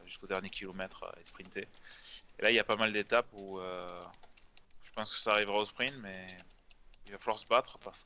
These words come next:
que, euh, justement, il y a, il y a pas mal de difficultés sur le parcours. Euh, un dernier petit point négatif, c'est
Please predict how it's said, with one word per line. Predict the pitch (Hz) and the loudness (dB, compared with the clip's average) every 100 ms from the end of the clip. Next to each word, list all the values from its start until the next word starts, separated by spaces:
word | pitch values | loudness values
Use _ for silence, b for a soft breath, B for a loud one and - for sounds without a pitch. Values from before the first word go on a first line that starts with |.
| - | -8
que, | |
euh, | 117 123 107 95 87 - | -6 -4 -6 -12 -16 -16
justement, | - - 104 101 117 | -12 -10 -8 -6 -6
il | 107 | -6
y | |
a, | 92 85 85 85 - B B B B B B B B - | -8 -8 -12 -14 -20 B B B B B B B B -2
il | |
y | |
a | 101 | 2
pas | 117 | 4
mal | 127 | 4
de | 123 | 2
difficultés | 113 - - - 135 | -4 -8 -10 -6 -2
sur | - 117 | 0 0
le | |
parcours. | 104 107 - 104 110 98 | 0 0 0 -10 -8 -4
Euh, | 92 92 92 90 90 92 - - - - - - - - 87 | -4 -4 -6 -8 -16 -16 -18 -18 -18 -18 -18 -20 -20 -18 -16
un | 95 | -12
dernier | 98 104 110 | -2 0 0
petit | 104 - - | -4 -10 -8
point | - 104 | -2 0
négatif, | 104 104 - 117 | 2 0 -2 -12
c'est | - 101 110 | -10 -6 -6